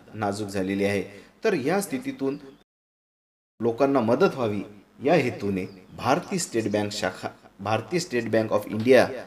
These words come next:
या बँकेने कोविड कवच वैयक्तिक कर्ज योजना या ठिकाणी नवीन प्रकारची योजना आणलेली आहे. या योजनेसंदर्भातील माहिती आपण आता यामध्ये पाहणार आहोत. तर बघा,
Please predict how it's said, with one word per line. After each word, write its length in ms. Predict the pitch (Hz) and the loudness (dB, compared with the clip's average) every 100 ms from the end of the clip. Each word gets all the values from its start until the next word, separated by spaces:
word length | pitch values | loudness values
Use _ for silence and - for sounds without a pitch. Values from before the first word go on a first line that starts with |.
| - - _ 120 | -18 -20 _ 2
या 80 | |
बँकेने 760 | 107 101 101 135 117 90 107 90 | 4 2 2 0 0 -4 -8 -8
कोविड 220 | 113 156 - | 2 2 2
कवच 360 | - 113 120 117 | 0 2 0 -2
वैयक्तिक 420 | 107 123 - 175 | -2 -2 -4 -4
कर्ज 260 | 120 110 110 | -2 -2 -2
योजना 280 | 101 104 98 | -2 -2 -4
या 100 | 95 | -4
ठिकाणी 360 | 98 107 127 196 - 101 | -4 -4 -4 -6 -12 -4
नवीन 360 | 104 123 165 | 0 2 2
प्रकारची 440 | 104 95 107 101 101 | 0 -2 -2 -2 -2
योजना 300 | 98 104 214 - | 0 -2 -6 -6
आणलेली 400 | 90 92 98 101 | -4 2 2 4
आहे. 420 | 101 104 - - - - | 4 2 -4 -10 -14 4
या 100 | 156 | 6
योजनेसंदर्भातील 1000 | 135 123 135 135 104 110 110 113 165 147 - - | 6 4 0 0 -2 2 2 4 2 2 -6 -14
माहिती 380 | 92 113 113 156 | 0 0 2 2
आपण 220 | 120 110 | 0 2
आता 180 | 101 - | -2 2
यामध्ये 460 | 98 113 101 123 240 - - _ - | 2 2 0 -2 -2 -6 -20 _ -4
पाहणार 340 | 92 101 95 | 0 2 2
आहोत. 200 | 92 95 95 - _ 156 | 2 -2 -8 -18 _ 0
तर 80 | |
बघा, 260 | 147 117 | 6 6